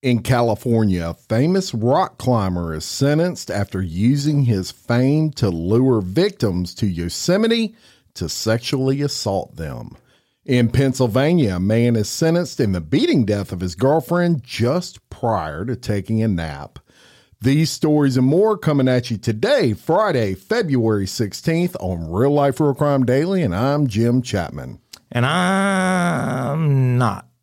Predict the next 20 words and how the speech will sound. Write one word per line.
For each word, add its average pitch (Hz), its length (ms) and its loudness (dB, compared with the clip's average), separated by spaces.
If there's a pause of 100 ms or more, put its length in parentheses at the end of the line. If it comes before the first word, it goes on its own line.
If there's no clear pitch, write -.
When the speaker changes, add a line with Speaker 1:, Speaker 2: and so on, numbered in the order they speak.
(140)
Speaker 2:
Woody 104 280 2
Overton. 92 580 -6
<laughs> 120 40 0 (640)
Speaker 1:
No, 127 120 4
you're 117 220 2
not 87 340 -2 (220)
Woody 78 260 -10
Overton. - 400 -14 (420)
<laughs> - 40 -10
Speaker 2:
Maybe 160 400 2
he's, 185 480 2
uh, 160 340 2
maybe 139 360 0
he's 175 180 2
on 160 200 2
his 117 140 2
way 156 540 2
and 123 260 0
will, 113 360 0
uh, 110 300 0